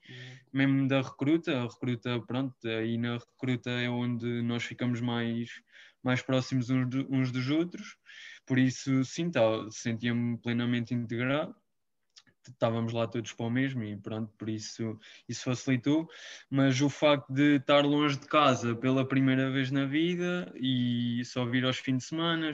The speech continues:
Speaker 2: por exemplo, e, e de vez em quando, e, e também o facto de ter-me de adaptar não só ao ensino superior, mas também, hum, à vivência militar,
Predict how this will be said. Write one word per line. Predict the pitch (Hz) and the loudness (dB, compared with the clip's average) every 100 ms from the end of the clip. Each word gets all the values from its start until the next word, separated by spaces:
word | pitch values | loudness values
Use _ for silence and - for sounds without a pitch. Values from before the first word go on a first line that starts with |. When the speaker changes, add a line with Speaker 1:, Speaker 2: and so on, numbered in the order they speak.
| - | -6
Speaker 2:
por | 123 | -6
exemplo, | 117 147 139 120 | -2 -2 -2 -4
e, | 113 113 117 - 113 | -4 -4 -8 -8 -10
e | |
de | 113 113 | -8 -4
vez | 120 117 | -4 -2
em | 120 | -2
quando, | 143 151 - - - - _ - | -2 -4 -8 -20 -20 -20 _ -4
e, | 123 120 120 120 120 120 120 120 127 - - | -2 0 0 0 -2 -2 -4 -6 -8 -12 -6
e | 135 | -4
também | 139 135 131 127 127 | 0 2 4 4 4
o | 123 | 2
facto | 113 127 127 117 | 0 0 0 -2
de | 117 127 127 117 | -4 0 0 -2
ter-me | 135 127 127 123 120 | -2 0 0 0 0
de | |
adaptar | 127 127 120 - 143 117 113 104 _ _ | 0 0 -4 2 2 2 -2 -10 _ _
não | 135 131 | 0 0
só | - 139 | 0 0
ao | 135 | 2
ensino | 127 - 131 | 0 0 -6
superior, | - 123 135 151 127 110 104 _ - - _ | -4 -4 0 2 2 -2 -8 _ -20 -20 _
mas | 135 135 - | 0 0 2
também, | 139 143 139 123 110 - - 123 123 123 | 0 4 4 2 -2 -6 -2 2 2 0
hum, | 123 123 120 - | -2 -4 -6 -6
à | - 127 | 0 2
vivência | 127 131 127 135 | 2 0 -2 0
militar, | 131 131 147 151 160 165 | 0 2 2 4 4 0